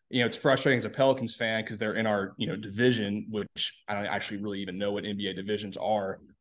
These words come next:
Um, but he is going to be just fine. I think him being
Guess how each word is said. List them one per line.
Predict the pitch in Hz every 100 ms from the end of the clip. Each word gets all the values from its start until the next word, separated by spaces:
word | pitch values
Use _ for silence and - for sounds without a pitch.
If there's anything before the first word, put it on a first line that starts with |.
| _ _ _
Um, | 143 135 123 110 98 92 92 - _ 139
but | 123 143 135 117 - - -
he | - 131 123 117 -
is | 120 113 107 104 98 - - _ _ 123
going | 113 110 107
to | 107
be | 104
just | 95 107 101 -
fine. | 104 101 101
I | 110
think | - 165 180 180
him | - 131 135 117
being | 110 113 120 127